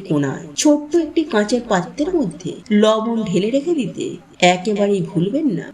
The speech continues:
বন্ধুরা, এছাড়াও আপনাদেরকে জানিয়ে রাখি যে সপ্তাহের প্রত্যেকটি দিন কেবলমাত্র বৃহস্পতিবার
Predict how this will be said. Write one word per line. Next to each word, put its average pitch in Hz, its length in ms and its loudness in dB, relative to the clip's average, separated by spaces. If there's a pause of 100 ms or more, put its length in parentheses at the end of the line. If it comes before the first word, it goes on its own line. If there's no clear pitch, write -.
(120)
বন্ধুরা, 370 340 4 (200)
এছাড়াও 285 360 0 (160)
আপনাদেরকে 247 480 -2 (100)
জানিয়ে 262 340 0
রাখি 233 260 -6 (220)
যে 294 100 6 (120)
সপ্তাহের 277 520 2 (100)
প্রত্যেকটি 339 500 0 (120)
দিন 131 180 -2 (240)
কেবলমাত্র 339 600 2 (180)
বৃহস্পতিবার 254 760 0